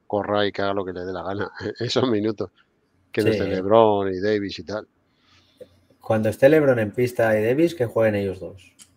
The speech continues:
Speaker 1: Claro.
Speaker 2: Y luego, pues, lo sacas con la segunda unidad, porque este año tenías en la segunda unidad a Austin Reeves, a Gabriel y tal. Pues metes ahí a Westbrook, que al menos que haya alguien que coja la pelota y se vaya para adentro, ¿no?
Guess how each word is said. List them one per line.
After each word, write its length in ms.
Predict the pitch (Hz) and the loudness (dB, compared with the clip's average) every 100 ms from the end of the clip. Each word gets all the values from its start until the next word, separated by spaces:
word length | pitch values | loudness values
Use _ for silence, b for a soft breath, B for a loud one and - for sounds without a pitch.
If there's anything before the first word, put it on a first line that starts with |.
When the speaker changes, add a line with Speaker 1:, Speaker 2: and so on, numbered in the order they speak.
| _ _ _ _ _ | _ _ _ _ _
Speaker 1:
Claro. 300 | - 78 - | -16 -14 -10
Speaker 2:
Y 100 | 101 | -4
luego, 260 | 98 107 113 | 2 2 2
pues, 140 | 101 | -2
lo 60 | 92 | -2
sacas 260 | 104 107 | -2 -2
con 100 | 110 | 0
la 60 | 107 | -2
segunda 260 | 110 107 107 | -2 -4 -2
unidad, 280 | 104 117 | 0 0
porque 200 | 117 98 | 0 -2
este 200 | 101 - | -4 0
año 200 | 120 110 | 0 0
tenías 320 | 98 104 110 117 | -2 -2 0 2
en 100 | 113 | 2
la 80 | |
segunda 300 | 110 113 113 | 2 -2 -2
unidad 400 | 110 113 117 117 b b b b _ - | 0 2 0 -2 b b b b _ 0
a 240 | - 98 | 4 6
Austin 440 | - 107 - 113 110 | 6 2 2 0 2
Reeves, 440 | 135 151 156 - 104 | 2 2 -2 -6 0
a 440 | 107 92 92 - 104 | 4 4 2 -2 -6
Gabriel 720 | 101 123 135 147 156 160 151 | 2 4 6 6 4 4 0
y 120 | 107 | -4
tal. 300 | 104 92 - - | -4 -4 -6 -10
Pues 140 | 98 - | -16 -10
metes 300 | 101 120 120 | -4 0 2
ahí 100 | 110 | 2
a 80 | 101 | 4
Westbrook, 380 | 123 120 139 | 4 4 0
que 60 | - | -2
al 60 | 98 | -2
menos 340 | 110 123 - b b _ | -2 -4 -6 b b _
que 100 | 110 | 2
haya 200 | 113 113 | 4 4
alguien 280 | 113 131 127 | 2 0 2
que 440 | 113 104 98 98 _ _ _ _ _ - | 2 2 2 -2 _ _ _ _ _ -6
coja 240 | 110 - | 0 6
la 100 | - | 6
pelota 260 | 113 110 123 | 4 2 2
y 40 | |
se 60 | - | 2
vaya 180 | 110 104 | 2 2
para 120 | 98 | 0
adentro, 240 | 123 123 110 | -2 -4 -8
¿no? 140 | 180 | -10